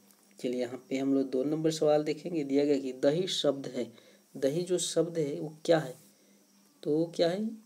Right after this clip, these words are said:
पुल्लिंग है। चलिए आगे बढ़ेंगे। चार नंबर सवाल देख लेते हैं। देखिए कि आज संचार माध्यमों में हिंदी भाषा के किस रूप का प्रयोग होता है? किस भाषा, यानी कौन से रूप का प्रयोग होता है हिंदी भाषा के? तो चार का क्या हो जाएगा?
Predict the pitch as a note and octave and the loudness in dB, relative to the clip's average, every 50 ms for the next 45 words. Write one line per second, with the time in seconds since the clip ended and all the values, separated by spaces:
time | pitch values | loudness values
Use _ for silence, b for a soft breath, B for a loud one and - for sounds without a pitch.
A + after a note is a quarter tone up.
0 | _ _ - D3 C#3 B2+ B2 B2 A#2+ A#2+ A#2+ A#2+ B2 B2+ B2 B2 - - _ _ | _ _ -4 -2 -2 0 0 0 0 0 -2 -4 -6 -6 -10 -12 -14 -20 _ _
1 | _ _ _ _ _ _ - - - - - C3 C3 C3+ D3 D#3 D#3 D#3+ D#3+ F3 | _ _ _ _ _ _ -20 -10 -6 -4 -2 0 2 2 2 4 4 4 2 2
2 | F3 E3 F3 F3+ - B B B B B B B B B B B _ _ - - | -2 -2 -6 -8 -12 B B B B B B B B B B B _ _ -6 -2
3 | - B2+ B2+ C#3 D#3 D#3+ E3 E3+ E3 E3+ E3 - E3 E3 D#3+ D#3+ D#3+ E3 D#3+ E3 | 0 0 0 2 2 0 0 0 0 -2 -2 0 0 2 2 4 2 2 0 0
4 | F3 E3 - D#3 D3 D3+ D3 C#3 D3 D3 - - _ _ - C#3 C#3 C#3 C3 C3 | -2 -4 -4 -4 -2 -2 -2 -2 -4 -8 -12 -12 _ _ -10 -6 -4 -4 -4 -4
5 | C#3 D3+ D#3+ - - - - - - C#3 C3+ C3+ C3+ - D3 D3 D3+ D#3+ D#3 D3+ | -6 -8 -12 -18 -14 -12 -10 -6 -2 -2 -2 -2 0 2 2 2 2 2 0 0
6 | C#3 C3+ C3+ C3 C3+ C#3+ D3+ D#3 D3 C3 - - C3+ B2+ B2+ C3 C3+ C#3+ D#3+ E3+ | -2 -4 -4 -2 -2 -2 -2 -2 -2 -4 -4 -6 -8 -8 -6 -6 -4 -2 -2 -2
7 | E3+ - C#3 B2+ B2+ - - D#3 D#3 D#3 D#3 C#3 - - - - E3 D#3+ - - | -2 -4 -10 -12 -10 -8 -8 -8 -8 -6 -8 -10 -10 -12 -12 -6 -4 -4 -2 0
8 | C#3+ C#3+ C#3 C#3 - - D#3+ E3 D#3+ - C3+ C3 C3+ C3+ C#3 C3+ C3 B2 - - | -2 -2 -4 -6 -6 -4 -4 -4 -2 0 0 2 2 2 0 -2 -10 -10 -6 -4
9 | C3+ C3 C3 C#3 B2+ A2+ - - b b b b b b b b b b _ - | -4 -2 -2 -2 -4 -4 -6 -14 b b b b b b b b b b _ -12
10 | - F3+ F3 E3 E3 D#3+ - F3 F3+ - - - _ - _ _ - - C#3+ D3 | -8 -4 0 0 0 2 2 0 0 0 -4 -18 _ -20 _ _ -10 -6 -4 -4
11 | C#3 - - D#3 D#3+ D#3+ - F3+ F3 F3 F3 - - E3+ - F3+ F3 E3+ E3+ E3+ | -4 0 0 2 2 2 2 2 0 0 -2 -2 -4 0 2 4 4 4 4 4
12 | F3 E3+ E3 E3+ F3 E3+ E3+ E3 E3 F3 E3 D#3+ E3+ F#3+ G#3+ - - - _ _ | 4 0 0 2 2 4 4 4 4 4 2 2 0 -6 -8 -8 -12 -20 _ _
13 | _ - D#3 D3+ - - D3+ D3+ D#3 D#3 D#3+ D#3 - D#3 D3+ D3+ D#3 E3 F3 | _ -12 -12 -8 0 2 4 4 4 2 0 0 2 2 4 4 4 2 2